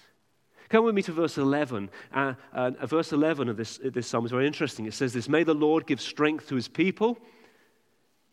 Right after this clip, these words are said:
And then this last phrase, "May the Lord," or perhaps, "The Lord will," there's also a valid translation, "May the Lord will give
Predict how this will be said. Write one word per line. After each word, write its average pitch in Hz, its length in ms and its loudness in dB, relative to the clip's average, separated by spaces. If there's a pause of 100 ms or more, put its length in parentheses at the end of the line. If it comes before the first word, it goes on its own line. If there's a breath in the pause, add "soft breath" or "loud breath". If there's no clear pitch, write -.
(140)
And 117 100 -6
then 127 80 0
this 135 160 -2
last 123 260 -2
phrase, 127 720 -10 (1300)
"May 123 320 0
the 117 100 -4
Lord," 107 480 -4
or 107 160 -2
perhaps, - 560 -6 (400 soft breath)
"The 107 80 -6
Lord 110 460 -2 (560 soft breath)
will," 113 500 -6 (320)
there's - 100 -20
also 104 480 -12
a 110 60 -12
valid 101 300 -2
translation, 104 640 -6 (320 loud breath)
"May 120 140 -4
the 120 120 -6
Lord 120 320 0
will 127 140 -4
give 120 420 -4